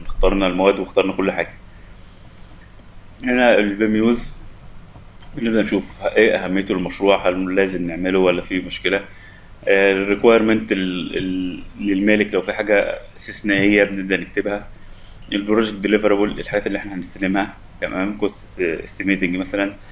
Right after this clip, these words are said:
هتبقى على هيئه مثلا اي اف سي، جداول، ديزاين اسورنج، هنبدأ نستلمه بأنهي امتداد.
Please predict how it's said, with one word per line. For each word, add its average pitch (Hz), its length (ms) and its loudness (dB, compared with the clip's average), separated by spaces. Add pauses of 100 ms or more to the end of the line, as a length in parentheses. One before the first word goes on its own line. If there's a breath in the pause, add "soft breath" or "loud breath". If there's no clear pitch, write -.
(260 loud breath)
هتبقى 95 260 2
على 92 120 2
هيئه 95 220 0
مثلا 92 300 -2
اي 92 60 2
اف 92 120 -4
سي، 95 240 -4
جداول، 92 760 0
ديزاين 95 360 0
اسورنج، 95 460 0
هنبدأ 90 340 -2
نستلمه 92 520 -4
بأنهي 95 240 -4
امتداد. 95 360 0